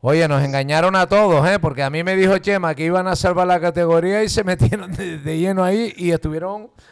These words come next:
luchando hasta por el título de, de, ¿no? Eh, en ciertos momentos de la liga estaban ahí arriba metidos, encaramados arriba, lucha, en la lucha por,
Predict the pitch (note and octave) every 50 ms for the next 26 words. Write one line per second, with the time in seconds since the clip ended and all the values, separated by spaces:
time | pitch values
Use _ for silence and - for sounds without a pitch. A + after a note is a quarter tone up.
0 | _ _ _ - D3 D#3 D#3 - D#3 E3 F3+ G#3+ A3 B3+ A#3+ A#3 G#3 F3 D#3+ C3+
1 | A#2+ F#3+ G#3 G3 - A3+ G3 F3+ E3 D#3+ D#3+ D3+ D3 C#3+ C#3 C3+ C3 B2+ B2+ B2
2 | A#2+ A#2+ B2 C#3+ G3+ C#4 E4 B3 C#3+ - C3 C#3 C#3+ C3 A#2+ - - C#3 D3+ D3+
3 | - G3+ G3 G3 F#3 F3 E3 E3+ E3+ D3+ F#3 E3+ D#3+ D3+ C3+ B2 C3+ D#3 F#3 G#3+
4 | A#3+ A#3+ - - F3 F3 F#3 G3 G#3 G3 F#3+ F#3 F#3 G3 F#3+ F3 E3 E3 F3+ G3+
5 | A3 A3+ G#3+ F3+ D3 F#3+ A#3 C#4 C4 G#3 F3+ F3 D#3 - D#3+ D3+ D3 D3 D3+ E3+
6 | F3+ F#3 F#3 F#3 F3+ D#3 E3 G3+ A3 F#3+ F3+ E3 D#3 D#3 C#3 E3 D3+ E3+ D#3 D3
7 | C#3+ C#3 C#3 C#3+ D#3+ D#3 F3 E3 E3 E3 D#3+ D3+ C#3 B2+